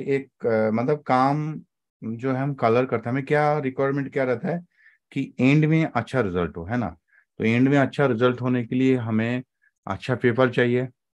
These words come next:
तो वो अच्छा पेपर होने से आपको कलर अच्छा रहेगा, ठीक है। ओके, ओके, रेनू मैम, very nice, good evening। ओके, अ, प्रिया जी, ओके, सन्मुगा प्रिया,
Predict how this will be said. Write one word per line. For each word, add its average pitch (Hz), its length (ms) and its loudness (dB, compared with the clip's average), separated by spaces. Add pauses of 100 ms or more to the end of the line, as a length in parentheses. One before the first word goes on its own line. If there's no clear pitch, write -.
(360)
तो 113 100 -4
वो 117 160 0
अच्छा 113 300 0
पेपर 120 760 -2
होने 117 300 -8
से 113 120 -4
आपको 113 220 -4
कलर 101 300 2
अच्छा 101 280 -4
रहेगा, 78 300 -4
ठीक 127 260 -4
है। 87 160 0 (920)
ओके, 98 760 2 (220)
ओके, 107 440 0
रेनू 110 240 0
मैम, 113 280 0
very 104 200 -2
nice, 87 280 -6 (100)
good 95 160 -4
evening। 104 380 0 (800)
ओके, 92 560 -6
अ, 87 760 -4 (960)
प्रिया 117 280 8
जी, 95 180 4
ओके, 87 420 2
सन्मुगा 101 1400 -4
प्रिया, 92 340 2